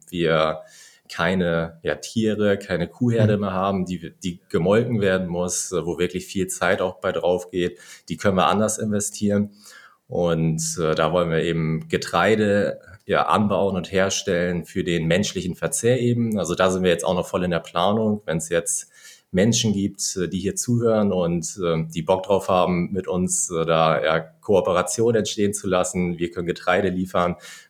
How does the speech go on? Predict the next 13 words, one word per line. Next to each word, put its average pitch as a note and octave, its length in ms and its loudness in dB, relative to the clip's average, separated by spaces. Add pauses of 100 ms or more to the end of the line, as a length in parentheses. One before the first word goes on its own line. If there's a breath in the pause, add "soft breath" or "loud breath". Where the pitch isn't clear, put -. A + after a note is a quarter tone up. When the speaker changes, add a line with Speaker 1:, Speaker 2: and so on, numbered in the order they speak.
Speaker 1:
können F2 140 -4
dadurch, E2 680 2
äh, D2+ 240 0
ja, D2+ 80 2
leckere F2 360 2
Produkte - 420 -6
herstellen, E2+ 760 2
entweder D2+ 540 0 (280 loud breath)
pflanzliche, F2 1200 0
ähm, D2 280 -14 (440)
ja, C#2 380 -2
Nahrungsmittel, F#2 840 0
Ku-, - 180 -18